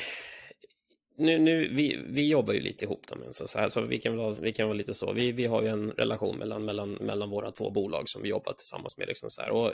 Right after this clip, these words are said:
man kan ju ta in stöd utifrån och så där, men bara just det ämnet, det här med, med informationssäkerhet, informationsklassning och sådana saker, som det behö-, det blir högre och högre krav hos varje leverantör. Ni är ju en leverantör också mot era slutkunder, liksom, så här. Hur mycket,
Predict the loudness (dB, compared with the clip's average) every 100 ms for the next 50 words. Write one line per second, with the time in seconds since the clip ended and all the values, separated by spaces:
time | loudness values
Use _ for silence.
0 | -2 -6 -4 -2 0 2 2 2 2 0
1 | 2 -2 -2 -2 -2 -2 -2 -2 2 2
2 | 0 _ _ _ _ _ -20 _ _ _
3 | _ 6 12 12 12 6 6 4 4 4
4 | 6 4 4 2 2 2 2 2 2 2
5 | 2 2 0 4 2 2 0 2 0 0
6 | -2 0 0 4 2 2 0 0 2 0
7 | 0 0 0 0 0 -2 0 0 0 2
8 | 0 0 -2 0 2 4 4 4 2 2
9 | 0 -2 2 4 4 0 0 2 0 0
10 | -2 -2 0 2 2 2 2 0 0 -2
11 | -2 2 2 2 -4 -4 -4 -2 -2 -2
12 | -6 -8 -10 -10 -4 0 2 2